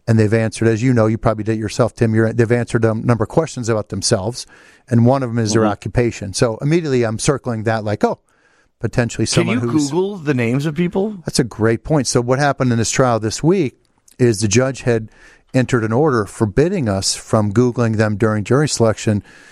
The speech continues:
Speaker 1: We actually filed a motion to point out why it's so important because, you know, everybody, their whole life is out there, right?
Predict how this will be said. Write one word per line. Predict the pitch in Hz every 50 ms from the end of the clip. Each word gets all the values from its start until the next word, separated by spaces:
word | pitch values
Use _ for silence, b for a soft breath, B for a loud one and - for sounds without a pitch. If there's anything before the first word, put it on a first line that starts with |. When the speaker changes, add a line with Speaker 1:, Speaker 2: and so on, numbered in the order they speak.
| B B B B
Speaker 1:
We | 131 131
actually | 135 - - -
filed | 120 - 131 123 120 120 104
a | 107
motion | 104 107 110 117 143 165 - - - 101 92 95 101 - _ _ _ b b b b b b b b b b -
to | - - 117
point | - - - 120 120 117 113
out | 113 110 110 107 -
why | - 110 110 110 110 113
it's | 101 -
so | - 120 110
important | 104 98 - - 143 151 127 123 113
because, | 101 107 - - 110 107 104 117
you | 156
know, | 139 120 - -
everybody, | - 160 170 147 143 123 98 101 98 92 92 87 - b b b b b b b b b b b b
their | - 117
whole | - 156 147
life | 127 123 120 120 - -
is | 110 98
out | 113 107 104 -
there, | - 104 101 98
right? | 107 110 113 147 160